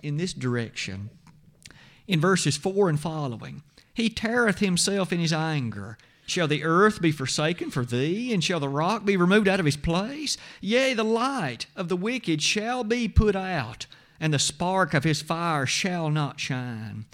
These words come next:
The light shall be dark in his tabernacle, and his candle shall be put out with him. The steps of his strength shall be straitened, and his own counsel shall cast him down. For he is cast into a net by his own feet, and he walketh upon a snare.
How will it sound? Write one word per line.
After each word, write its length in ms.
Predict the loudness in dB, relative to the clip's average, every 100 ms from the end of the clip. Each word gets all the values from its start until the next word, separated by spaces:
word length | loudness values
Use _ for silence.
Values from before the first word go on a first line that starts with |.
| -20 _ _ _
The 100 | 0
light 360 | 2 2 2 0
shall 140 | -2
be 100 | -2
dark 400 | -2 0 0 -2
in 80 | -2
his 120 | -2
tabernacle, 680 | -2 -6 -4 -4 -4 -4 -4
and 80 | -4
his 100 | -4
candle 400 | -4 -4 -2 -4
shall 180 | -2 0
be 100 | 2
put 200 | 2 2
out 220 | 0 0
with 140 | -2
him. 500 | 0 -2 -2 -4 -6 -10 -20 -10
The 80 | -4
steps 460 | -2 0 -2 -2 -4
of 80 | -2
his 120 | -4
strength 640 | -4 -2 0 0 -4 -14 -18
shall 320 | -10 -4 -2 -2
be 120 | -2
straitened, 540 | -4 -4 -4 -4 -2
and 80 | 0
his 140 | 2
own 240 | 0 -2 -2
counsel 500 | -4 -4 -6 -10 -10
shall 180 | -10 -10
cast 360 | -6 -6 -6
him 160 | -6 -6
down. 560 | -6 -6 -6 -8 -10 -12 -20 -20 _ _ -12
For 120 | -4
he 200 | 0 2
is 120 | 0 0
cast 420 | -2 0 0 0
into 240 | 0 2
a 60 | 2
net 340 | 2 0 -2
by 120 | -2
his 200 | 0 -2 -4
own 340 | -6 -4 -4 -4
feet, 460 | -6 -6 -6 -8 -14 -16 -4
and 140 | 0
he 80 | 0
walketh 560 | 0 0 0 -2 -8
upon 240 | -8 -6 -4
a 20 |
snare. 760 | -4 -4 -4 -6 -10 -14 -16